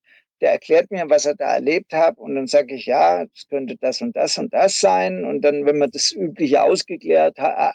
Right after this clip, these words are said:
abgeklärt hat, also keine Luftblasen in der Wasserleitung, keine Marder im Gebälk und keine bösen Nachbarn oder andere Geschichten, äh, und dann sag ich, „Na ja, äh, vielleicht könnte es ein Spuk sein.“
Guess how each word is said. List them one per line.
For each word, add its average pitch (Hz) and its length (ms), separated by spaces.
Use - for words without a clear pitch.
abgeklärt 156 600
hat, 143 260
also 139 280
keine 165 320
Luftblasen 156 720
in 143 160
der 143 160
Wasserleitung, 139 800
keine 175 320
Marder 156 400
im 156 180
Gebälk 73 540
und - 460
keine 170 300
bösen 151 360
Nachbarn 139 560
oder - 320
andere 139 440
Geschichten, 160 600
äh, 160 340
und 175 240
dann 160 160
sag 160 220
ich, 151 140
„Na 87 120
ja, 101 440
äh, - 80
vielleicht - 380
könnte 165 220
es - 100
ein 180 60
Spuk - 300
sein.“ - 240